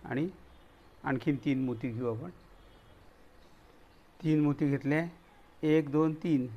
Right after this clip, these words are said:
या तीन मोत्यातून दोरा काढायचा, म्हणजे हे सहाचं कॉम्बिनेशन झालं. याला गोल आकार येईल, याच्यामुळे याला गोल आकार येणार आहे. तर या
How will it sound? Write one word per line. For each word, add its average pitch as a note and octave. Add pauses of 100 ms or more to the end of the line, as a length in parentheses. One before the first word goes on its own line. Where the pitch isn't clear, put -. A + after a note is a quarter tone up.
या C#3
तीन D3
मोत्यातून C#3
दोरा A2+
काढायचा, A2+ (840)
म्हणजे C3+
हे D3+
सहाचं D3
कॉम्बिनेशन A2+
झालं. A#2 (600)
याला D3+
गोल C#3+
आकार C3
येईल, A2+
याच्यामुळे C#3+ (320)
याला B2 (1080)
गोल B2+
आकार A2
येणार -
आहे. - (2250)
तर D3
या C#3